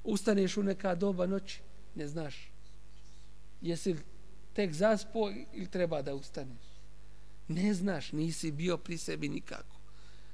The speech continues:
Kako Allah uzvišeni dadne da se odmara tijelo? Recimo da nam je sve uslove dao za život, a onda samo da nema toga sna. Šta kada bi čovjek radio dvadeset četiri sata? Stalno, i dan i noć.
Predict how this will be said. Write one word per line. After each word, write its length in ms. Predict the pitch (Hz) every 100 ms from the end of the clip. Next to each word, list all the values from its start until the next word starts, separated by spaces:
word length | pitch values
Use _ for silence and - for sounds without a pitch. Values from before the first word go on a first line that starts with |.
| -
Kako 340 | - 202 196 190
Allah 320 | 180 170 160
uzvišeni 560 | 170 156 147 165 147
dadne 260 | 139 151 147
da 80 | 135
se 140 | -
odmara 420 | 147 143 135 135
tijelo? 320 | 127 - 120 113 - - - -
Recimo 420 | 269 277 269 240
da 120 | 220
nam 200 | 220 226
je 80 | 220
sve 300 | - 208 277
uslove 460 | 240 214 - 190 170
dao 240 | 180 160
za 140 | 143 131
život, 300 | 131 107 107 - - - - - -
a 120 | 165 233
onda 460 | 269 285 320 294 - - - - - - - - -
samo 320 | - 349 320
da 120 | 262
nema 300 | 262 262 226
toga 340 | - 202 165 135
sna. 260 | - 131 - - -
Šta 200 | - 330
kada 300 | 294 254 233
bi 100 | 190
čovjek 440 | 180 233 214 185 175
radio 460 | 175 185 185 175 - - -
dvadeset 600 | - 165 175 160 - 143
četiri 340 | - 143 - 135
sata? 400 | 143 123 - - - - - - - -
Stalno, 440 | - 214 202 196 175
i 100 | 220
dan 240 | 180 147 135
i 60 |
noć. 320 | 123 - -